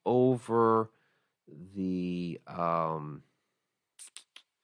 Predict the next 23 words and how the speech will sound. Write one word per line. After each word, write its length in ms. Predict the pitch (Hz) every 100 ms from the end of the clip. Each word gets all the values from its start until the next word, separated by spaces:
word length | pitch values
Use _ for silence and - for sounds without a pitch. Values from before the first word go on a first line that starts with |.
| _ _ _ _ _ _ _ _ _
probably 220 | - 135
gonna 100 | 135
skip 340 | 98 - 123 110
over 160 | 113 101
the 80 |
sleep 340 | 82 - 120 117
paralysis 520 | - 95 98 - 87 -
part 440 | - - 104 98
of 120 | 87 85 -
it. 280 | 87 82 -
Well, 280 | 151 156 156
I'll 120 | 156
talk 360 | 156 - 214 220
about 220 | 160 110
it 80 | 98
real 380 | 65 110 110 104
quick 640 | - - - 107 95 78
here. 420 | - - 80 64 - _ _ _ _ _ _
Um, 440 | 92 92 92 90 87 _ _ _ _ _ _ _ _ _ _ _ -
you 80 |
know, 60 | 90
just 240 | - 139 -
because 500 | 131 127 117 107